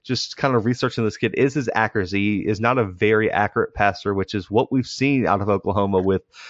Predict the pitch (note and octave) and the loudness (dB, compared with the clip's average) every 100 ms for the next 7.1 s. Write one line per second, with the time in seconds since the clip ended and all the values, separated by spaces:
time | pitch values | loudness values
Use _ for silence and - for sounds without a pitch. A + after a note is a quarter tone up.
0 | - _ - A#2+ A#2 G2+ A2 F#2+ - - | -20 _ 2 4 4 2 2 0 -4 -12
1 | - B2 A#2 A2+ G#2+ G#2 G2+ G2 G2 G#2+ | 0 2 4 4 2 2 2 0 0 0
2 | G#2 G#2 G#2+ G#2+ F#2 G2+ - A2 G#2 F#2+ | 0 0 2 0 0 -2 -2 -2 0 -2
3 | - - A2 - A#2+ - G#2 G2+ G#2 F#2+ | -4 -2 -2 0 -2 0 0 0 0 -2
4 | F#2+ F#2 F#2 - - _ _ _ _ _ | -2 -4 -6 -14 -20 _ _ _ _ _
5 | B2 B2 - A#2 A#2 G#2 - A#2 - G#2+ | 0 0 2 4 4 2 0 0 0 0
6 | A2 - - G#2 F#2+ - A#2+ G#2 G2 - | 0 -2 0 2 2 0 0 2 2 2
7 | G#2+ | 2